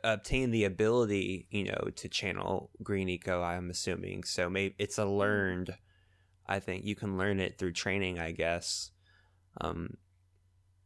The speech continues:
Speaker 1: isn't that the thing, though, in, in, in this, uh, alleged Lost Frontier game that's, um, e-, eludes my mind because it, I've never heard of such a game?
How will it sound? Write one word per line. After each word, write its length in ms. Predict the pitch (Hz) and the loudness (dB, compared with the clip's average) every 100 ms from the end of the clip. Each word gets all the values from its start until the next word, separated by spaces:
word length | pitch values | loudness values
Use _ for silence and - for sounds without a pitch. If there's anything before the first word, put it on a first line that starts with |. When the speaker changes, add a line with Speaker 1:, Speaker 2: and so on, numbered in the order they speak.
| - | 0
Speaker 1:
isn't 240 | 117 120 | 2 4
that 140 | 139 139 | 2 2
the 80 | |
thing, 260 | 120 127 127 | 0 2 4
though, 200 | 131 127 | 6 6
in, 160 | 113 98 - | 4 0 -4
in, 140 | 107 | -2
in 180 | 87 113 | 2 4
this, 240 | 113 - - | 4 2 -2
uh, 240 | - 101 - | 0 0 2
alleged 600 | 113 113 110 120 113 - | 4 4 6 6 6 4
Lost 320 | 107 104 - | 2 2 2
Frontier 480 | - 107 - 107 104 | 2 2 2 2 2
game 360 | 104 110 113 104 | 4 4 4 4
that's, 380 | 92 - - - _ | 2 2 -10 -14 _
um, 340 | 104 98 90 - - - | 0 2 0 -2 -8 -6
e-, 80 | 92 - _ - | -6 -6 _ -4
eludes 560 | - 98 101 110 113 101 | 0 2 4 4 4 2
my 480 | 104 101 98 95 92 - - _ _ _ - | 4 6 6 4 0 -8 -20 _ _ _ 0
mind 500 | 101 95 95 104 101 | 4 6 6 4 0
because 460 | 95 - 90 87 - | -2 0 0 0 -6
it, 120 | - - - | -8 -8 -6
I've 160 | 87 | -4
never 260 | 90 92 87 | -2 -2 0
heard 180 | 92 92 | 0 0
of 60 | - | 0
such 240 | 95 - | -2 -2
a 40 | 95 | -2
game? 440 | 92 85 95 | 0 2 0